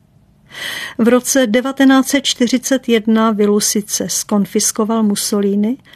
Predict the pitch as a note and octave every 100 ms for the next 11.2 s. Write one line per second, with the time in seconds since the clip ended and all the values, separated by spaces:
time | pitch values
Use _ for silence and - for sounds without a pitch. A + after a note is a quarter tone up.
0 | _ - A#3+ B3+ D#4+ D4+ - A3 G#3 G#3
1 | A#3+ A3+ A#3 A#3 A3+ A#3 - G#3+ - G#3
2 | G3 G#3 F#3 F3 G#3 G#3 G#3 - - G3+
3 | F#3 G3 G3 G3 F#3+ - - F#3+ G3 F#3+
4 | G3 G3+ - - - - - G#3+ G3 F#3+
5 | G3 G#3 B3+ - B3+ B3 B3+ C4 - G3+
6 | F#3+ F#3 E3+ F3 G#3 A3+ - C#4 - -
7 | - - - - - - A3 G#3+ G#3+ G#3
8 | A3+ G#3 G3+ F#3+ F#3+ F3+ G#3 G#3+ G#3 -
9 | - A3+ G#3+ G#3 G3+ G3 G3 G3 - F#3+
10 | F#3 - G3 F#3 - - G3 F#3+ G3 -
11 | -